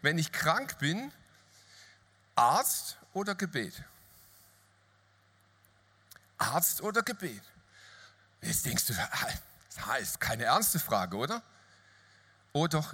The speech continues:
ich glaube, dass die unglaublich ernst ist. Ich glaube, dass wir immer noch dieses Denken in uns haben, das in jeweils eine Richtung zu trennen.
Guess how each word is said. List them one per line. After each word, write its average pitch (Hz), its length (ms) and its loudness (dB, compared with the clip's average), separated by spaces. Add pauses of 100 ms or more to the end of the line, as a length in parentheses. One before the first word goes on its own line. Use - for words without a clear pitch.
ich - 80 -16
glaube, 120 280 2
dass 123 180 -2
die 131 140 -6
unglaublich 107 560 -2
ernst 95 360 -6
ist. - 180 -20 (1400)
Ich 113 120 -6
glaube, 165 300 4
dass 160 240 2
wir 143 180 0
immer 226 320 -2
noch 165 340 0
dieses 143 480 0
Denken 165 560 2
in 185 240 -4
uns 127 320 -4
haben, 113 500 0 (360)
das 151 340 4 (260)
in 143 220 2 (220)
jeweils 175 580 2
eine 165 340 4
Richtung 160 320 0
zu - 160 -2
trennen. 147 460 -2